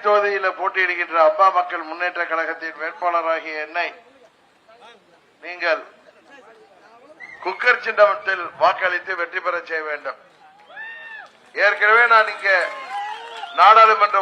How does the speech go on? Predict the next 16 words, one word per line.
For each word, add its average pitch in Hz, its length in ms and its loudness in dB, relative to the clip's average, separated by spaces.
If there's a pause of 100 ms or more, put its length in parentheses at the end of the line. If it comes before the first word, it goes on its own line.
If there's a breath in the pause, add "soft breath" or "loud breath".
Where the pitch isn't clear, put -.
உறுப்பினராக 196 540 -2 (100)
இருந்தப்ப 180 340 -4 (1160)
நமது 170 360 -2
வேப்பம்பட்டி 196 680 0
போல் 202 320 -2
நமது 175 300 -4 (840)
பகுதியிலே 196 440 0
உள்ள 175 120 -6 (140)
அனைத்து 175 300 -6 (120)
பகுதியின் 180 460 -8
தேவைகளையும் 175 680 -4
நான் 151 180 -2 (1600)
பணி 208 160 0 (100)
செய்திருக்கின்றேன் 214 840 -2
என்பது 190 260 -4 (100)
உங்களுக்கு 170 440 -4